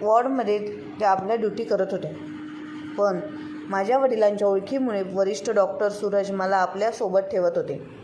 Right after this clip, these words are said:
डॉक्टर साहेब आपल्या व्यवसायाबद्दल खूप प्रामाणिक होते. डॉक्टर सूरज यांचा अनुभव आणि मेहनत पाहून मला कधीकधी असं वाटायचं की मी अगदीच निरुपयोगी मुलगी आहे.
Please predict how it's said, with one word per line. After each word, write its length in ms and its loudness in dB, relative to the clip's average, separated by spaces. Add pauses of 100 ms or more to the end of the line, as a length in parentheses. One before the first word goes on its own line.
(880)
डॉक्टर 320 0
साहेब 320 2
आपल्या 280 4
व्यवसायाबद्दल 800 2
खूप 140 -2
प्रामाणिक 440 2
होते. 340 -4 (880)
डॉक्टर 320 0
सूरज 440 -2
यांचा 280 0
अनुभव 380 2
आणि 220 2
मेहनत 420 -2
पाहून 200 2
मला 220 0
कधीकधी 420 -2
असं 260 0
वाटायचं 460 2
की 180 -6
मी 260 -4 (540)
अगदीच 380 -2
निरुपयोगी 540 0
मुलगी 320 -2
आहे. 280 2